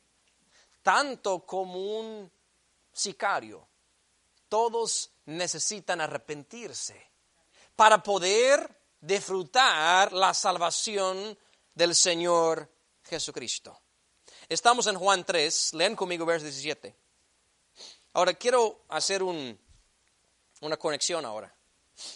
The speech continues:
Leímos en el verso dieciséis que el amor de Dios es tan grande que el objeto de su amor es todo el mundo. Cada bandera que usted ve aquí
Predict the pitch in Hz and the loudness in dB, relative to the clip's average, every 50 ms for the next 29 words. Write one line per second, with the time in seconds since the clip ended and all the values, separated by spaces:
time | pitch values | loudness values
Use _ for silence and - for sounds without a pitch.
0 | - _ _ _ _ _ _ _ _ _ _ - - 170 185 214 262 294 320 320 | -20 _ _ _ _ _ _ _ _ _ _ -6 -2 2 2 2 2 2 0 0
1 | 320 320 - - 247 226 202 202 240 262 226 202 220 208 180 214 185 - - 190 | 2 2 2 2 0 -2 0 4 4 4 4 2 0 -2 -2 0 2 2 4 4
2 | 170 160 175 202 - - - 220 208 202 208 226 208 196 196 202 202 202 202 208 | 2 2 2 0 -2 0 0 0 0 0 0 2 2 4 4 4 2 2 0 0
3 | 240 285 330 311 247 233 208 180 190 208 185 151 131 131 151 196 - - - - | 2 2 2 2 2 0 -2 -2 -2 -2 0 0 0 0 -2 -2 -2 -2 -2 -2
4 | - - - - 202 196 175 - - - - - 226 247 277 262 233 247 254 254 | -2 -4 -6 -2 -2 0 0 0 -4 -6 -2 2 2 2 2 2 0 0 0 0
5 | 233 175 135 - 107 180 - _ _ - _ _ _ _ _ _ _ _ _ _ | -2 -4 -8 -12 -14 -16 -18 _ _ -20 _ _ _ _ _ _ _ _ _ _
6 | _ - - 220 208 214 214 220 226 220 214 208 - - 277 302 330 - - 269 | _ -2 2 2 2 4 6 4 6 6 4 2 2 2 2 2 2 2 2 0
7 | 277 262 - - 247 240 226 214 220 233 220 185 165 - _ - - 151 175 226 | 2 4 4 4 4 2 2 2 2 4 4 2 0 -2 _ -6 -6 -2 2 4
8 | 269 294 302 311 311 302 294 311 311 285 233 185 160 - - - 277 311 330 320 | 4 4 4 2 -2 -4 -2 -2 -2 -2 -2 -2 -4 -4 -2 0 2 2 4 6
9 | 311 294 240 - - - - - _ 165 170 - 226 226 220 214 226 247 262 269 | 6 6 4 2 -2 -20 -20 -20 _ 6 8 8 8 8 6 4 4 6 6 8
10 | 262 262 240 - - 185 160 - - 262 277 311 294 302 269 269 240 208 - - | 8 6 4 4 -2 -8 -8 -4 0 0 0 0 4 6 6 8 6 6 2 -4
11 | 208 196 180 180 190 208 190 _ | -8 -6 -4 -4 -6 -6 -10 _